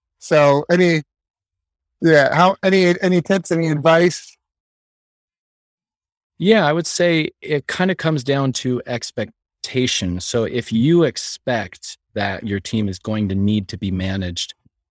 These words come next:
Speaker 2: you're gonna hire people and you're gonna treat 'em that way.
Speaker 1: Mm-hmm.
Speaker 2: So, like, you're gonna
Speaker 1: Mm-hmm.
Speaker 2: hire people who need management, you're gonna treat 'em that way. But if you expect that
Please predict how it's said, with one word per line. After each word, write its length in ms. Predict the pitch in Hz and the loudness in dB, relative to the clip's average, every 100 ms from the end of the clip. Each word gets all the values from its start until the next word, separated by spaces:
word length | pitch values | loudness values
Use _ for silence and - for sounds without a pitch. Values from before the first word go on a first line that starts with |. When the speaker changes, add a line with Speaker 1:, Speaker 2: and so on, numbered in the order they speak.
| _ - | _ -4
Speaker 2:
you're 140 | 120 | -2
gonna 160 | 120 104 | -2 -4
hire 320 | 101 117 117 | -2 -2 -2
people 420 | - 101 98 95 | -4 -8 -4 -2
and 100 | 101 | 0
you're 100 | 101 | 0
gonna 160 | 101 92 | -2 -4
treat 280 | - 117 | -4 -4
'em 100 | 107 | -2
that 200 | 95 87 | -4 -6
way. 200 | 98 92 | -8 -4
Speaker 1:
Mm-hmm. 160 | 92 113 - | -4 -6 -10
Speaker 2:
So, 140 | - | -8
like, 100 | 104 | -4
you're 160 | 123 113 | 0 0
gonna 120 | 113 | 0
Speaker 1:
Mm-hmm. 60 | - | 0
Speaker 2:
hire 180 | 131 117 | 0 0
people 380 | 117 - 104 | -4 -6 -6
who 140 | 98 107 | -4 -4
need 240 | 101 90 | -4 -4
management, 520 | 92 95 92 95 92 | -6 -6 -6 -10 -12
you're 100 | 101 | -10
gonna 140 | 98 92 | -8 -10
treat 240 | - 113 | -6 -6
'em 80 | 98 | -6
that 160 | 92 - | -8 -10
way. 200 | 95 92 _ _ _ _ _ _ - | -12 -14 _ _ _ _ _ _ -6
But 100 | 127 | -6
if 120 | 127 | -2
you 180 | 139 135 | -2 -2
expect 880 | 92 - - - - 175 - - - | -4 -8 -10 -4 -2 -2 -6 -14 -8
that 640 | 104 107 98 92 - - | -4 -2 -4 -10 -14 -16